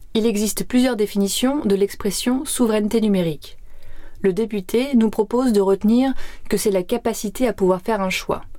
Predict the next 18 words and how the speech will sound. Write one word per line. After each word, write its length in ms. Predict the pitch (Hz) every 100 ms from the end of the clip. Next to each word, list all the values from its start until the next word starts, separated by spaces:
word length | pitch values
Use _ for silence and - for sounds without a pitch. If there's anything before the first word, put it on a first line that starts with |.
| - - -
le 140 | 202
maîtriser, 560 | 220 220 214 196 170 165 - - - - -
c'est-à-dire 600 | - 214 208 190 233 240
avoir 280 | 208 202 196
en 100 | 175
permanence 680 | 170 240 214 202 190 226 - -
la 160 | 185
capacité 640 | 175 208 220 - 202 180
de 100 | 156
refaire 320 | 190 202 208 185
ce 100 | 180
choix 180 | -
dans 120 | 180 156
le 100 | 156
temps, 260 | 196 269 - - - -
de 100 | 180
pouvoir 400 | 180 180 170 156
changer, 500 | - 196 180 175 233